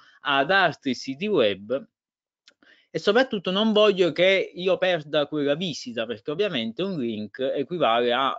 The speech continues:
un, come dire, una porta di uscita. Io posso far uscire i lettori e portarli via dalla pagina web. Ovviamente per un quotidiano online che lavora con,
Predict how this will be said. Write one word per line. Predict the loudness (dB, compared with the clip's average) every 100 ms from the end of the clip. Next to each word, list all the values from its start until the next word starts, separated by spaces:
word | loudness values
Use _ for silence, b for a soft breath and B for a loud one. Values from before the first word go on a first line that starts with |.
| -6
un, | -6 -4 -6 -6 -6 -8
come | -10 -6
dire, | -4
una | -2 0
porta | 2 0 0
di | -2 -2
uscita. | -4 -8 -8 -8 -4 -2 0
Io | 0
posso | -2 -4 -2
far | -2
uscire | -2 -4 -8 -6 -2
i |
lettori | -2 -2 -2 -2 -2 -8 b b
e | -8
portarli | -4 -4 0 -2 -2
via | -10 -10 -10 -10 b b b
dalla | -2 2 4 4
pagina | 2 0 -2
web. | 0 0 0
Ovviamente | 2 2 2 -2 0 -2
per | 0 4 4 4
un | 2 2 0 0 0 -2
quotidiano | 0 0 0 0 2 2
online | 2 2 2 0 -6 -8
che | -4
lavora | -2 0 2 4 4 2
con, | 0 0 2 0 -4 -6